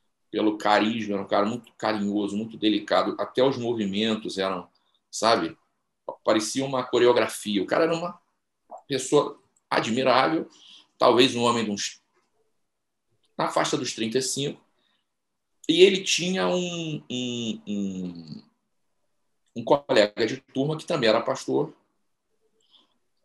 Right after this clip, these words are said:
e esse colega contou pra nós uma vez que todas as pessoas queriam tirar plantão com esse primeiro. Porque ele era um cara muito boa praça, era um cara que, então, porra, as pessoas estavam dando plantão,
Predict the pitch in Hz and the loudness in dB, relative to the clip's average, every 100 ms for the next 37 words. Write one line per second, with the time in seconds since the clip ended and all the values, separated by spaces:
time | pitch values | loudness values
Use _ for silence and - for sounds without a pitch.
0 | _ 156 160 180 202 - 165 - 139 147 | _ 2 4 4 2 -2 -2 2 4 4
1 | 156 160 160 - 151 127 110 107 107 113 | 2 -4 0 0 2 0 2 2 2 -2
2 | 113 127 147 98 - - _ _ _ _ | 0 0 0 -2 -10 -14 _ _ _ _
3 | _ _ _ _ _ _ _ _ - - | _ _ _ _ _ _ _ _ -20 -10
4 | 117 113 120 127 - _ _ _ _ _ | -8 -4 -2 -2 -6 _ _ _ _ _
5 | _ _ _ 165 196 180 151 147 120 113 | _ _ _ 8 10 8 2 0 -2 -2
6 | 131 - 135 135 - 127 - 131 127 127 | -2 -2 -4 -2 0 0 2 -2 0 -4
7 | 135 131 131 - 147 131 107 95 90 _ | -2 -4 -4 -6 -6 0 0 0 -4 _
8 | _ _ _ _ _ _ _ _ _ _ | _ _ _ _ _ _ _ _ _ _
9 | _ _ _ _ - 135 160 160 165 147 | _ _ _ _ -8 0 4 4 4 2
10 | 147 143 151 151 180 - 165 151 123 110 | 2 2 0 2 2 2 2 2 -2 -6
11 | 110 117 127 127 131 131 _ _ _ _ | -2 0 0 -2 -6 -8 _ _ _ _
12 | - 135 147 - 143 117 110 123 - 135 | -2 0 0 -2 0 2 0 -4 -2 0
13 | 139 135 113 110 110 110 - 135 151 92 | 0 0 0 -2 -2 -4 0 2 2 -2